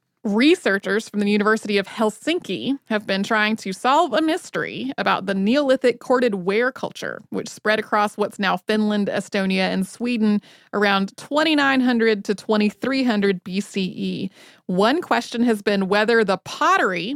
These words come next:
that was part of this culture was carried from place to place through trade, or whether the potters themselves spread out and carried their craft with them.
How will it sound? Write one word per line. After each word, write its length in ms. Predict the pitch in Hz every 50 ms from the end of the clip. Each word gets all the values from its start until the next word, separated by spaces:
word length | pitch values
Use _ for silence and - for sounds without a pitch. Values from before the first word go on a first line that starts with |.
| 277 -
that 120 | 202 143
was 140 | 196 196 -
part 320 | - - - 254 269 269
of 160 | - 233 202 196
this 180 | 214 202 -
culture 540 | - - - 196 190 190 - 196 185 180 -
was 180 | - 190 190 185
carried 400 | - - 226 208 202 202 202 190
from 160 | - 196 185
place 300 | 190 - 196 190 202 -
to 80 | - 208
place 360 | - - 190 165 165 175 -
through 200 | - - 190 175
trade, 560 | - - - 339 381 392 285 220 208 208 240 - _ _ _ _ _ _ _
or 420 | - 233 285 349 339 269 240 247 226
whether 300 | 214 233 233 240 233 214
the 140 | 208 208
potters 560 | 208 - - 262 254 269 262 262 247 247 240 -
themselves 920 | 214 220 220 220 214 - - - - 330 339 294 240 220 226 233 233 247
spread 480 | - 233 - - - - 196 202 226 226
out 280 | 190 185 190 196 - -
and 220 | - 214 202 -
carried 420 | - - 196 190 196 208 214 180
their 160 | 170 185 180 190
craft 400 | - - 175 - 170 175 - -
with 260 | 220 339 466 466 _ -
them. 420 | - 117 101 82 85 - 233 220